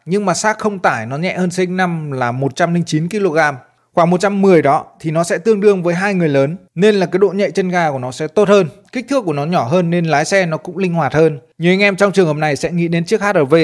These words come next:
động cơ nó cũng mạnh, trang bị nhiều, lái cũng thích. Chiếc H R V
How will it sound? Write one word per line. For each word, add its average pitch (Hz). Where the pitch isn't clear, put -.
động 170
cơ 196
nó 165
cũng 170
mạnh, 196
trang 208
bị 226
nhiều, 156
lái 151
cũng 208
thích. 254
Chiếc 220
H 226
R 160
V 170